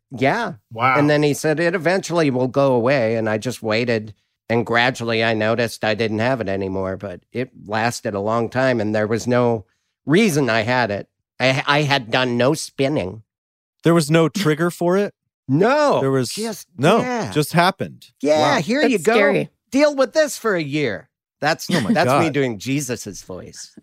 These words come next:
Speaker 3: <laughs> Yeah. And it, and during that year, you don't know if it's ever gonna stop.
Speaker 1: Yeah.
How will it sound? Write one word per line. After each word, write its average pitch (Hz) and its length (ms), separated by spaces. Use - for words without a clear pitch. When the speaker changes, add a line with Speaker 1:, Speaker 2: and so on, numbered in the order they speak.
Speaker 3:
<laughs> - 360
Yeah. 165 300
And 180 200
it, 185 140
and 170 200
during 202 260
that 170 160
year, 233 180
you 170 120
don't 160 180
know 160 140
if 156 80
it's 147 160
ever 139 220
gonna 156 140
stop. - 400
Speaker 1:
Yeah. 294 800